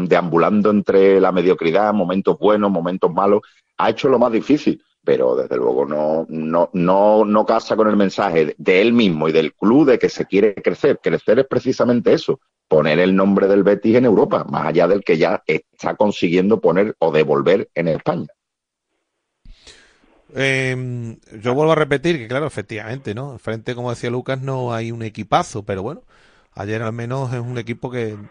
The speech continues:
Speaker 2: que demostró que tiene gente que aún con cierto talento y que en su campo, evidentemente, no olvidemos que en su campo las cosas van a ser distintas porque no te vas a encontrar un campo como el Estadio Benito Villamarín y seguramente, pues, el Betis,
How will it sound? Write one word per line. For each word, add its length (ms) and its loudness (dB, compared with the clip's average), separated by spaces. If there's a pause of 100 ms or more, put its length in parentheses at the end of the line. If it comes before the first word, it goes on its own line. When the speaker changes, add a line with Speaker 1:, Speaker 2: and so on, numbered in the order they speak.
(300)
Speaker 2:
que 120 -6
demostró 360 -6
que 100 -6
tiene 260 -6
gente 320 -8
que 60 -10
aún 200 -8
con 260 -8
cierto 340 -6
talento 600 -2 (440)
y 140 -4
que 140 -4
en 60 -8
su 180 -8
campo, 300 -4
evidentemente, 760 -6
no 160 -6
olvidemos 480 -6
que 100 -12
en 40 -10
su 120 -12
campo 300 -4
las 100 -4
cosas 300 -8
van 120 -8
a 40 -10
ser 160 -8
distintas 420 -8
porque 280 -10
no 140 -8
te 100 -6
vas 120 -2
a 40 -8
encontrar 320 -6
un 60 -10
campo 300 -2
como 120 -4
el 40 -4
Estadio 280 -6
Benito 260 -6
Villamarín 540 -4 (600)
y 100 -10
seguramente, 760 -2
pues, 600 -4
el 160 -6
Betis, 440 -10